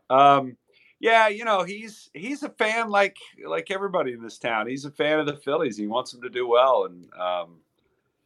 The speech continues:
I, you know, I think it's tough, uh, you know, especially,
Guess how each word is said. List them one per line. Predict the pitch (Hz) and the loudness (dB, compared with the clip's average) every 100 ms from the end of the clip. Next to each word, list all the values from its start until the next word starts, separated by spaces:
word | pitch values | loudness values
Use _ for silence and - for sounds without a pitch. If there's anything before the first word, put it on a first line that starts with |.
| _ - | _ -4
I, | 95 104 | -2 -2
you | 120 | -2
know, | 113 113 | 0 0
I | 110 | 0
think | 131 127 | -4 -4
it's | 113 - | -6 -2
tough, | 135 139 - - - | 4 4 2 -12 -8
uh, | 110 110 110 110 101 98 | -2 2 4 4 0 -4
you | - 156 | -6 -2
know, | 175 | 0
especially, | 170 - 165 170 185 175 156 156 147 | 0 0 0 0 -2 0 -2 -2 -6